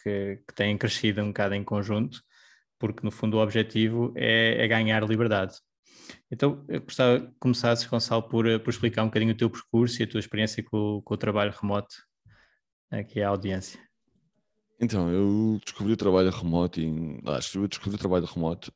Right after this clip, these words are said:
Speaker 2: através do nomadismo digital. Eu, há oito anos, estava a trabalhar num escritório com quatro monitores à minha frente,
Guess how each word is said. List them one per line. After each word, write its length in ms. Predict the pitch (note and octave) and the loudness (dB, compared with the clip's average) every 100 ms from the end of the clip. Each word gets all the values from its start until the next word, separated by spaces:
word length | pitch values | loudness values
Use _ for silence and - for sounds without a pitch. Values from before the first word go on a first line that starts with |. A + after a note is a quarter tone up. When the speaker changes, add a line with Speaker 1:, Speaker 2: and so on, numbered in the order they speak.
| - | -6
Speaker 2:
através 560 | F#2 F2+ F2 E2+ F#2 | -2 0 0 0 0
do 80 | F2+ | -2
nomadismo 540 | F2 E2 D#2+ E2 D#2 D#2+ | -4 -4 -4 -6 -6 -4
digital. 600 | D#2+ D2 D2 D2 D2 C2 | -4 -6 -4 -4 -6 -8
Eu, 180 | - D2 | -4 -2
há 80 | D2 | 0
oito 320 | E2+ - D#2+ | 0 -2 -2
anos, 160 | D#2+ E2+ | -2 -2
estava 160 | D#2 | -4
a 40 | D2+ | -2
trabalhar 280 | E2+ E2 D#2+ | 2 2 2
num 80 | |
escritório 500 | F2 - G2 G2 B2 | 2 0 4 4 2
com 220 | D#3+ - F#2+ | -2 -8 -4
quatro 420 | - D#2 - D2+ | -2 -2 -4 -8
monitores 380 | D2+ D2+ D#2 D2+ | -6 -4 -4 -4
à 40 | |
minha 140 | D#2 | -6
frente, 420 | - E2 E2 E2+ | -4 -2 -2 -4